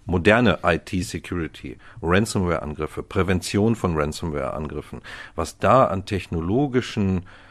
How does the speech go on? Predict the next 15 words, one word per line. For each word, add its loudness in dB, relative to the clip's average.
äh, -4
Herausforderungen 0
zukommt, -14
an 2
I-T-Administratoren -4
von 2
jedem -2
Unternehmen, -2
vom 0
Kleinstunternehmen 0
über 0
Mittelstand -2
bis -12
zum -2
Großunternehmen, -4